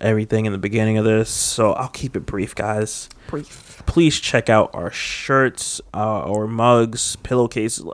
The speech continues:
Speaker 1: all that stuff.
Speaker 2: Face
Speaker 1: It's
Speaker 2: masks.
Speaker 1: face masks. It's on our Etsy shop. Um, Good Feeling Apparel. Link is in the description. If you wanna send us a voice message or a message thr-, that is, uh, you know, a paragraph or a text or a sentence, whatever you, you wanna send us,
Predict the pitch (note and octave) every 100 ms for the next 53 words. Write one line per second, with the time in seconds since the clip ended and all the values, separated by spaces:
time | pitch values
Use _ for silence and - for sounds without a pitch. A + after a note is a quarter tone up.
0 | - - D#3 C3 - G3 G#2+ - - -
1 | - - - - C3 C3+ B2 B2 G2 C3
2 | B2 G#2+ A#2+ B2 - A#2 A2+ G2+ - G#2
3 | G#2+ G#2+ G#2+ - _ _ - B2 A#2+ A#2
4 | G#2+ - C3+ B2 A#2 A#2 A2+ A#2 A2+ -
5 | - A#2+ A2 A2 - D3+ C#3 D#3+ D3 D3
6 | - - - - C3+ C#3 C3+ C#3 B2+ A2
7 | B2 D#3 D#3 D3 C#3 C#3 C#3+ - - F#3
8 | F#3 B2 F#2 A#2+ B2 B2 - - - A#2+
9 | - - A#2+ A#2 - A#2 A2 G#2 G2+ -
10 | F2+ D2+ G#2 F#2+ - _ _ - - -
11 | C#3 A#2+ A#2+ A2+ - G#2 - B2+ A#2 G#2+
12 | - - B2 A2+ - E3+ B3 C3 - -
13 | B2+ B2 G#2 C3 C#3+ C#3